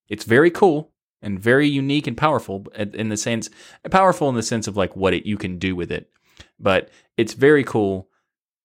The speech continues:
but keep in mind it is quite different. So links in the show notes. This episode of This Week in Linux is sponsored by DigitalOcean. DigitalOcean offers the simplest, most developer-friendly cloud platform. You can get started on DigitalOcean for free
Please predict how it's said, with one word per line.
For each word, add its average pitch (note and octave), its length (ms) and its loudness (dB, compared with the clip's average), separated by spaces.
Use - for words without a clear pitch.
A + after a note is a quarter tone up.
but E3+ 140 4
keep E3 160 2
in A#2+ 80 2
mind F#2+ 280 2
it A2+ 120 -2
is G#2 120 -2
quite - 240 -4
different. - 300 -14
So C2 300 -12
links D3+ 220 4
in A#2+ 60 -2
the F#2 60 -4
show - 140 -8
notes. - 320 -20
This F#3+ 160 4
episode C3 280 4
of G#2+ 40 -2
This A2+ 160 2
Week A2+ 160 -2
in G#2+ 100 -4
Linux G#2+ 260 -4
is A2 200 -6
sponsored D#3 440 0
by G#2 240 4
DigitalOcean. F#2 880 0
DigitalOcean B2+ 420 4
offers A2+ 200 -2
the F#2+ 80 -6
simplest, B2+ 340 -4
most A2 180 -2
developer-friendly A#2 720 0
cloud F#2+ 420 -4
platform. F2 500 -4
You G#2 100 -8
can A#2 80 -6
get E3 140 2
started C#3+ 340 2
on B2 140 -2
DigitalOcean G#2+ 520 0
for F#2+ 120 -8
free A#2+ 520 -2